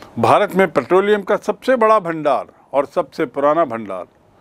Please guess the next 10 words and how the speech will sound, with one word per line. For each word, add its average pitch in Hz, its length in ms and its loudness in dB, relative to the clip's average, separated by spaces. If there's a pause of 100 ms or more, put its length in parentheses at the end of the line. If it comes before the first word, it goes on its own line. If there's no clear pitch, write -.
(320)
असम 131 300 0
में 92 160 -12
है। - 160 -20 (960)
पेट्रोलियम 196 520 4
के 214 100 0
भंडार 156 440 2
को 180 140 -4
लेकर 143 480 -2 (1160)
मिडिल 185 400 4
ईस्ट, - 460 0